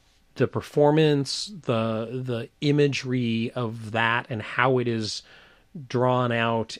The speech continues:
and, and executed was really powerful for me, and it really hit me hard. It, it was, and to be totally honest, I'm not exactly sure why that particular moment,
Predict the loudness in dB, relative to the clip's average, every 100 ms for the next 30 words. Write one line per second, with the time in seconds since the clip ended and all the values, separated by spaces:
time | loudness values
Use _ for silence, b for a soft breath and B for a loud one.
0 | -10 -8 -6 -6 -6 -8 -10 -14 -20 _
1 | _ _ _ _ _ -8 -6 -4 -4 -4
2 | -4 -8 -6 -2 -2 0 -2 -6 B B
3 | B B -4 -2 0 -2 -4 -6 -12 -18
4 | -14 -8 -4 -2 4 8 8 8 4 0
5 | 0 0 -2 -8 -8 -8 -8 -10 -16 -14
6 | -8 -6 -6 -6 -2 2 4 6 4 0
7 | -4 -4 -8 -6 -6 -6 -8 -12 -6 -4
8 | -2 -2 -2 -4 -12 B B B _ 0
9 | 2 0 -2 2 4 4 4 2 2 2
10 | 2 0 -2 0 0 2 2 0 -2 -2
11 | -2 -2 -6 -4 -4 -2 -4 -4 -4 -4
12 | -4 -6 -10